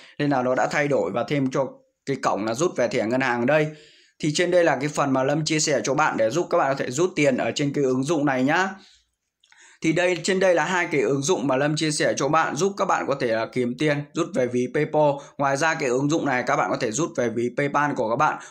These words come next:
hoàn toàn là miễn phí. Và hai cái ứng dụng này nó cũng ra rất là lâu rồi. Có ứng dụng thì ra được là tầm hai, hơn hai năm, có ứng dụng thì được hai năm rồi nhá.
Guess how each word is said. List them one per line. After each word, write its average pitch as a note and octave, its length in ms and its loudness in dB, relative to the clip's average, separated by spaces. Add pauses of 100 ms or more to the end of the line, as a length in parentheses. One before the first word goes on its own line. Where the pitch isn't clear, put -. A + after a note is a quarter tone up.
hoàn C3 200 0
toàn B2+ 220 0
là B2+ 120 0
miễn D#3 280 0
phí. D3+ 300 2 (220)
Và D3 120 0
hai D#3+ 220 0
cái D3 80 0
ứng C#3 180 2
dụng C#3+ 200 0
này C3 180 2
nó B2+ 60 0
cũng C#3 140 -2
ra D#3 180 2
rất F#3+ 160 0
là C#3+ 100 2
lâu D3+ 240 2
rồi. C#3+ 200 2 (140)
Có B2+ 140 0
ứng C3+ 240 0
dụng D#3 240 0
thì B2+ 140 -2
ra C#3 200 0
được B2+ 160 0
là A#2 120 0
tầm A#2+ 220 -2
hai, D3+ 240 0
hơn E3+ 180 2
hai D#3+ 160 2
năm, D#3+ 200 2 (260)
có C#3 100 0
ứng C#3 220 2
dụng D#3+ 220 0
thì C3 140 0
được B2+ 160 -2
hai D3+ 180 0
năm D3 200 2
rồi C3+ 220 2
nhá. D#3 220 2